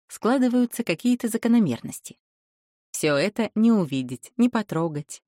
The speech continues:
и более того, всем этим терминам не найти подтверждения, когда они превращаются в ноты и просто красиво звучат. И тогда я стала объяснять и ещё раз объяснять,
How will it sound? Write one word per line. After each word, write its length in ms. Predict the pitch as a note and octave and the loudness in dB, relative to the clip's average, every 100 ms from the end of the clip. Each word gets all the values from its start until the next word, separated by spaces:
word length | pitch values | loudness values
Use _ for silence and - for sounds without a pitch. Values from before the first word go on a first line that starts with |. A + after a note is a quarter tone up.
| - | -2
и 100 | E3+ | 0
более 380 | D#3 D#3 D#3+ | 2 2 0
того, 400 | - C#3 D#3 G3 - | -2 -4 -4 -6 -8
всем 300 | - F3 E3+ | -4 0 0
этим 240 | D3+ D3+ | -2 -4
терминам 580 | - D#3+ G3+ F3 D3+ D3 | -2 0 0 0 0 0
не 120 | D3 | 0
найти 340 | C#3+ C#3 - | 0 -2 -4
подтверждения, 1000 | - D#3 - D#3+ D3 C#3 E3+ A#3 G3 B2+ | -4 -6 -2 -2 -2 -2 2 4 2 0
когда 360 | - C3 C3 C3+ | -4 -4 -2 -2
они 260 | B2+ C#3 | -2 -2
превращаются 800 | F3+ F#3 C3+ C3+ - D3 C3+ - | -2 -4 -2 -4 -2 -2 -2 -4
в 80 | B2+ | -2
ноты 460 | C3 C3 F3+ F3+ D3+ - _ | -2 -2 -2 -4 -6 -10 _
и 100 | - | -2
просто 360 | E3+ F3+ G3+ A#3 | -2 0 -2 -4
красиво 400 | - F3+ F3+ D#3+ | -4 -4 -2 -2
звучат. 420 | D#3+ E3+ - B2 _ _ _ _ _ - | -4 -8 -10 -12 _ _ _ _ _ -6
И 80 | - | -2
тогда 400 | D#3+ C3 F#3+ B3+ | -2 -4 -2 0
я 180 | E3+ | 0
стала 340 | D#3 - F3 F3 | -2 -2 -2 -2
объяснять 840 | A3+ A3+ B3 - D#3 C#3+ E3+ - _ - | -2 2 2 2 -2 -2 -4 -12 _ -2
и 60 | |
ещё 440 | A#3+ G#3 - C3+ D#3 | 0 0 -2 -2 0
раз 220 | F#3 - | 0 -2
объяснять, 640 | E3+ E3 D#3+ D#3+ D3 D3 | -4 -4 -4 -4 -6 -8